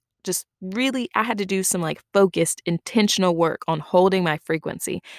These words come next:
And I think I talked about this in, um, maybe the first video, um, I mean, the first podcast, Exiting the Matrix,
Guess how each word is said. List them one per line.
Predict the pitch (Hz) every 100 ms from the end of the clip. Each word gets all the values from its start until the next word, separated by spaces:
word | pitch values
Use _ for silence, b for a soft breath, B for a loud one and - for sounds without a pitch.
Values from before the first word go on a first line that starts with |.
| B
And | 202
I | 196
think | 208 311
I | 269
talked | - 175 196
about | 165 -
this | 160 160 - - -
in, | 160 156 147 147 -
um, | 147 147
maybe | 151 170 190
the | 165
first | 156 165 -
video, | 202 208 214 214 226 233 _ _ _ _
um, | 170 160 - - -
I |
mean, | 180
the | 160
first | - 165 - - - _
podcast, | - 151 - 143 - -
Exiting | 165 - 160
the | 156
Matrix, | 151 147 160 160 - -